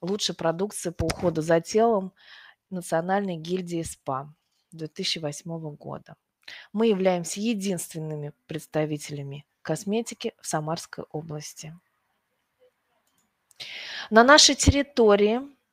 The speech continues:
а, более подробно перейдем, есть рестораны. Основной ресторан — это ресторан "Вершина", в котором можно, мож-,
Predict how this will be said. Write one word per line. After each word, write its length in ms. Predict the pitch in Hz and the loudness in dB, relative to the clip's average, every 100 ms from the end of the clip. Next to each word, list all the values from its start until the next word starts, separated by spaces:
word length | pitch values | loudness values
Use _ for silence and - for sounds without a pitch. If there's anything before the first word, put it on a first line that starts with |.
| _ _ _ - | _ _ _ -8
а, 680 | 185 180 180 180 175 147 - | -2 0 2 0 -2 -4 -6
более 300 | 180 190 170 | -4 -2 0
подробно 600 | 180 185 185 170 170 165 | 0 -2 0 -4 -4 -12
перейдем, 600 | 180 175 170 170 156 160 - - - | -10 -8 -8 -6 -8 -10 -18 -20 -14
есть 560 | 185 233 233 - - - _ _ | -2 0 0 -4 -20 -20 _ _
рестораны. 1000 | - 196 208 - 190 180 156 165 208 254 _ - _ | -4 -4 -2 2 2 2 -2 -4 -8 -8 _ -20 _
Основной 680 | 208 220 240 240 233 202 175 | -2 -2 2 2 2 -2 -2
ресторан — 600 | 175 - 185 175 175 170 - | -4 -4 0 2 0 -2 -4
это 280 | 220 - | -4 -2
ресторан 580 | 202 196 220 220 196 175 - | -4 -2 2 2 2 -4 -10
"Вершина", 840 | 185 214 190 - 170 160 170 233 285 _ - - - | -2 -2 -2 -6 -6 -6 -6 -8 -10 _ -20 -20 -8
в 20 | |
котором 540 | - 208 214 214 202 196 | -2 -2 0 -2 0 -2
можно, 420 | 208 202 190 185 196 | -2 -4 -6 -10 -6
мож-, 340 | 202 202 | -4 -4